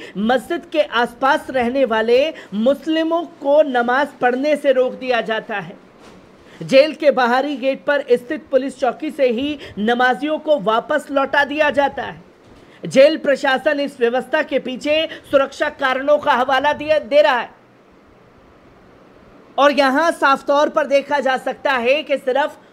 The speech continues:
मुसलमानों को मस्जिद में नमाज अदा करने से रोका गया है। मंदिर परिसर में जा करके बाहरी लोग, क्योंकि मुसलमान तो बाहरी लोग हैं, उन्हें नमाज पढ़ने से रोक दिया गया,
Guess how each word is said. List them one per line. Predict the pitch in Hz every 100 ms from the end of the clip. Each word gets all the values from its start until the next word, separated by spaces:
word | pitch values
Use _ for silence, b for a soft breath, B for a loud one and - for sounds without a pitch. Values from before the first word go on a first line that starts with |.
| -
मुसलमानों | 196 220 277 226 233 247 285
को | 302
मस्जिद | 269 247 185 277
में | 247 269 294 294 B
नमाज | 175 214 247 277 285
अदा | - 226 254
करने | 254 247 240 285
से | 285 294
रोका | 277 285 277
गया | 220 240 233
है। | 185 - - - - - - - - - - B -
मंदिर | 202 269 320 330
परिसर | 320 277 269 311 302
में | 285 285
जा | 254 254
करके | 269 240 247 277
बाहरी | 277 226 220 247 277 302 294
लोग, | 220 254 311 302 156 - _ _ _ _ _ _ _ _ _ -
क्योंकि | 269 - 294
मुसलमान | 240 240 254 247 294 320
तो | 302
बाहरी | 247 254 277 302
लोग | 277 285
हैं, | 269
उन्हें | 285 262
नमाज | 262 247 254 269
पढ़ने | 262 240 277
से | 277
रोक | 262 294 -
दिया | 285 277
गया, | -